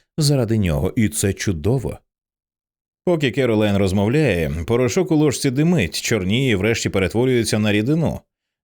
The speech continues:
Героїн зі східного узбережжя не має особливого запаху, тож я дивуюсь, почувши, що тхне якоюсь хімією. Може, то фентаніл, а може, це якась смертельна добавка.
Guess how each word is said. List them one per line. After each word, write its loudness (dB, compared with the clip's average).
Героїн 2
зі 2
східного 0
узбережжя 0
не -2
має 0
особливого 0
запаху, 0
тож 0
я 2
дивуюсь, 2
почувши, -2
що -4
тхне -2
якоюсь 0
хімією. -2
Може, 2
то 0
фентаніл, 0
а 2
може, 2
це 0
якась 0
смертельна 0
добавка. -4